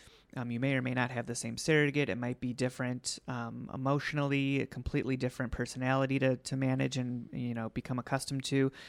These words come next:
The geographics may change. On your first journey, you might have had someone local, and then in, on your second journey, you might have someone a couple states away. So those things can also change. So just approach things with,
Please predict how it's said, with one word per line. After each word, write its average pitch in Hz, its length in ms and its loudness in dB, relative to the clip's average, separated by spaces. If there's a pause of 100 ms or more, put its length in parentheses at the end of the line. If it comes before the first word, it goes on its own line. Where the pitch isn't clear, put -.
(100)
The 135 80 -4
geographics 123 720 -2
may 147 140 2
change. 156 500 -4 (320)
On 123 140 -2
your 120 80 -2
first 123 280 0
journey, 143 260 0
you 147 160 -2
might 120 180 -2
have 120 80 -8
had 123 180 -4
someone 123 300 -4
local, 165 420 0 (300)
and 131 160 0
then 127 140 2
in, 127 260 -2
on 127 140 -4
your 123 80 -4
second 135 340 -2
journey, 147 220 0
you 156 80 2
might 139 180 2
have 139 180 0
someone 139 280 -2
a 139 40 -4
couple 139 280 -4
states 151 300 -2
away. 180 320 -2 (280)
So - 180 0
those 143 280 2
things 143 260 -2
can 123 140 -6
also 123 320 -2
change. 131 440 -2 (440)
So 175 160 0
just 196 180 -4
approach - 480 -2
things 170 460 -4
with, 135 400 0